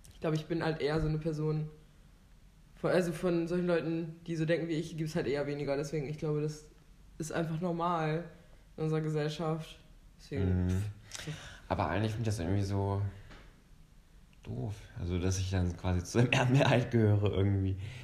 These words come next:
Speaker 2: Nein, aber, ähm, ist ja, es ist halt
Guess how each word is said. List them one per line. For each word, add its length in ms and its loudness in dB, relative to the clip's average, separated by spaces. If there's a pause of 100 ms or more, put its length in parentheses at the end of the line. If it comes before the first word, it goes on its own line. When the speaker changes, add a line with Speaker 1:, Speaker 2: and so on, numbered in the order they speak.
(120)
Speaker 2:
Nein, 140 4
aber, 340 6
ähm, 380 0 (600)
ist 180 -4
ja, 240 -2
es 100 -4
ist 100 4
halt 180 6